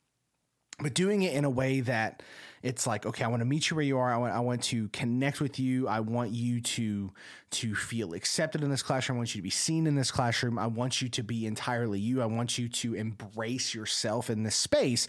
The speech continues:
but I want you to see yourself in this content. What does it mean for you to be in relation to figurative language, right? How does figurative language fit into your life?"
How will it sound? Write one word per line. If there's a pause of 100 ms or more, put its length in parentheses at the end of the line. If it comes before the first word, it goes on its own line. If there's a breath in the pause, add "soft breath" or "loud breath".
(280 loud breath)
but
I
want
you
to
see
yourself
in
this
content.
What
does
it
mean (640 loud breath)
for
you
to
be (180)
in
relation
to
figurative
language,
right?
How
does
figurative
language
fit
into
your
life?"